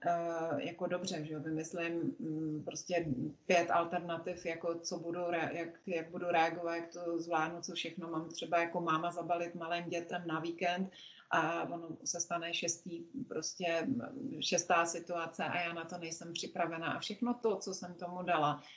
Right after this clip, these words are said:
je v podstatě energeticky zbytečný výdej a mentální energie je s-, stejně náročná jako ta fyzická, akorát, že ji necítíme tak hned, eh,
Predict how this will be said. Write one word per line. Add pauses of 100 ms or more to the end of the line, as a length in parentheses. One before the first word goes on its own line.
je
v
podstatě (100)
energeticky
zbytečný (260)
výdej
a
mentální
energie (560)
je
s-,
stejně (160)
náročná
jako
ta
fyzická,
akorát,
že
ji
necítíme
tak
hned,
eh,